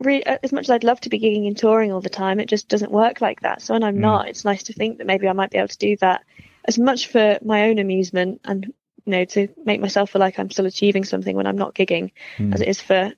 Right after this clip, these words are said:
Speaker 1: for other people's amusement as well. It's just a nice way to, to connect with people. And I like the fact that people can still kind of ask questions and be commenting whilst you're
Speaker 2: That's it.
Speaker 1: playing. And, um, again, you don't, when you're doing a normal gig, you don't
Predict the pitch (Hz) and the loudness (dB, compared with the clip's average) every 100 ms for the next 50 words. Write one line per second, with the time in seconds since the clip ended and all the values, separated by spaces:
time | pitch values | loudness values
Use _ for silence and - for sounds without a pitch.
0 | _ - 208 202 214 208 185 196 190 - | _ 0 0 2 0 0 -2 -4 -6 -6
1 | 190 - 214 185 202 403 - 196 165 - | -6 0 2 2 2 -2 -2 -4 -4 -6
2 | 151 156 - 165 _ _ - - _ - | -8 -8 -8 -8 _ _ -20 -20 _ -18
3 | - - 214 247 - 196 170 170 185 202 | -8 -2 0 0 0 -2 2 0 2 2
4 | 208 190 - - - - - 190 - 190 | 0 -2 -8 -6 -6 -8 -4 -4 -4 -6
5 | - 190 - 185 - - 185 - 208 196 | -2 -2 -2 -6 -6 -8 -8 -4 -4 -2
6 | 202 190 190 180 196 196 190 190 185 185 | -4 -4 -6 -10 -2 0 0 -4 -6 -4
7 | 185 - - 196 180 160 170 175 - _ | -4 -4 0 2 0 -2 -8 -14 -18 _
8 | - - _ _ _ _ 202 180 185 208 | -20 -20 _ _ _ _ -4 -2 -2 -2
9 | 254 233 214 226 233 - 226 214 202 226 | -2 0 0 -2 -2 -4 -2 -2 0 2
10 | 220 190 190 208 180 156 - - - 87 | 2 2 0 0 -2 -6 -6 -4 -2 -2